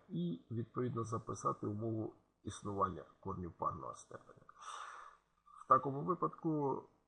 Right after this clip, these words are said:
оці дві умови, або два види умов. Перша умова — це умова, за якою існує рівність взагалі, і друга умова — це, або друга група умов, вірніше, буде,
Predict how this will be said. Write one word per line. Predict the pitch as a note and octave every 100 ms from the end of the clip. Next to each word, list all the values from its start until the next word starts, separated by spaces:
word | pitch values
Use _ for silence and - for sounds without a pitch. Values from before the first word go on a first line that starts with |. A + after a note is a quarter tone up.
| _
оці | - - A#2
дві | G#2 A#2+
умови, | A#2+ C3+ F3+ F3+ F3 D#3 - _
або | - G#2 A#2
два | A2+ B2 A#2+ -
види | G2 A#2 G2 G2+
умов. | F#2 F#2 F2+ D#2+ - -
Перша | - A#2 - G#2+
умова — | G2+ G2 F2 -
це | G2+
умова, | G2 G#2 G2
за | G2 F#2
якою | F#2 - F#2+ F2+
існує | - G#2+ G2 F2+ D#2 C2+ - _ _ -
рівність | F2+ F2+ F2 F#2+
взагалі, | F2 F#2 A2 F3 G#3+ - - - -
і | G#2+
друга | A2 A2
умова — | G#2 A2 G#2 G2+
це, | - G#2 G2+ -
або | - F#2+ G#2 F#2 - - _ F#2
друга | G2+ G#2
група | F#2+ G#2 -
умов, | F2+ F#2 F2 E2
вірніше, | G#2 E2 D#2 F2
буде, | - D#2+